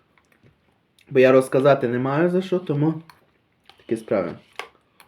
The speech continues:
Як мене трохи бісить в шортах, коли ти щось вик-,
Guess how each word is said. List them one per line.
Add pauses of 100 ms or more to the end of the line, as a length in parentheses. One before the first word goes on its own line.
(1300)
Як
мене
трохи
бісить
в
шортах,
коли
ти
щось
вик-,